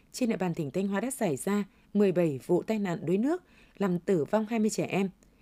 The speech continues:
Những vụ đuối nước này xảy ra liên tiếp, gây hậu quả nghiêm trọng. Do vậy, việc phổ cập kỹ năng bơi lội cũng như phổ biến kiến thức chống đuối nước cho trẻ em là hết sức cấp thiết.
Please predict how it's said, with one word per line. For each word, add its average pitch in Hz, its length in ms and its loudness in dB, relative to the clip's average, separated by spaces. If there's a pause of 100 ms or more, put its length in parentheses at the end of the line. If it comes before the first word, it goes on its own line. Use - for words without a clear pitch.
(220)
Những 226 260 4
vụ 214 240 8
đuối 202 140 4
nước 320 180 -2
này 180 200 0
xảy 160 220 -4
ra 190 120 -4
liên 202 200 2
tiếp, 320 200 -4 (340)
gây 254 120 4
hậu 208 100 2
quả 160 280 -4
nghiêm 208 160 2
trọng. 175 260 0 (400)
Do - 160 -2
vậy, 196 240 4 (280)
việc 180 200 2
phổ 175 220 -2
cập - 280 -4
kỹ 208 120 -4
năng 233 200 0
bơi 214 140 4
lội 180 240 4 (300)
cũng 240 140 0
như 277 100 0
phổ 185 240 0
biến 160 260 0
kiến 208 200 0
thức 320 200 -2
chống 196 220 -2
đuối 214 140 4
nước 302 220 -2 (220)
cho - 140 -4
trẻ 170 180 -2
em 180 220 0 (360)
là 165 300 -2
hết 147 160 -2
sức 262 220 -4
cấp 294 160 0
thiết. 320 180 0